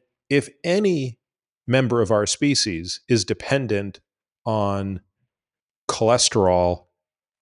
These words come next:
and the use of cholesterol as a building block for cells, for neurons, for myelination, it would be c-,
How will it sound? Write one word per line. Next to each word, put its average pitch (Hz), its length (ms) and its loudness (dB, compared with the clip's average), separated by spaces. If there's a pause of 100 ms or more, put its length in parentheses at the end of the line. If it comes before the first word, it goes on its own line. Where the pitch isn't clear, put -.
and 95 480 -4 (640)
the 104 460 0
use 131 420 6
of 117 200 -2
cholesterol 107 440 2
as 92 80 0
a 92 80 -2
building 135 380 2
block 87 440 -2 (480)
for - 160 0
cells, 104 840 2
for - 180 -4
neurons, 101 640 2
for - 200 -4
myelination, 95 760 -2
it 135 80 2
would 135 140 2
be 107 180 -2
c-, 107 60 -12